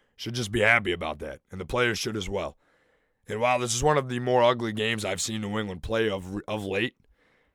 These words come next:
in recent years, it's all right. You know, the Patriots went into this game three and oh, and people obviously had hopes that they could get out of this four and oh,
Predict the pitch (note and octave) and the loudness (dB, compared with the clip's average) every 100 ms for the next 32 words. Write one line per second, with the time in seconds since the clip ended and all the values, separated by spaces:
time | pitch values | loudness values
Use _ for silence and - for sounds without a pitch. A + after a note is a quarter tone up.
0 | _ - G#2+ A2 A2 A2+ G2 F#2+ G#2+ A#2 | _ -6 -2 0 0 -2 -2 -2 0 -2
1 | - _ _ _ _ _ - G#2 C3 A#2 | -6 _ _ _ _ _ -10 0 2 4
2 | A2 D#2+ - _ _ _ _ _ _ - | 2 -2 -8 _ _ _ _ _ _ -2
3 | C#3 A#2 G#2+ D#2+ _ _ _ A2 G#2 D#3 | 0 2 -2 -6 _ _ _ -2 4 6
4 | B2+ C3+ A#2+ B2 B2+ A#2 A#2+ A2+ A2 A#2+ | 6 2 2 2 0 0 -4 -2 -2 -4
5 | G#2 A#2 A#2+ A#2 A#2+ A2 G2+ B2 A2+ A2 | -4 -2 0 2 2 2 2 2 2 2
6 | A2+ G#2+ A2 F#2 G2+ G2+ G#2+ F2 G#2+ G2+ | 2 2 -2 0 -2 0 0 2 2 2
7 | - - _ _ - A2+ A2+ G#2 G2+ A2+ | -2 -8 _ _ -12 -4 -2 -2 -2 0
8 | A2+ A2 G#2+ G#2 - A2+ G#2+ G#2+ G#2+ G2+ | 2 2 0 -2 -2 -2 0 0 0 0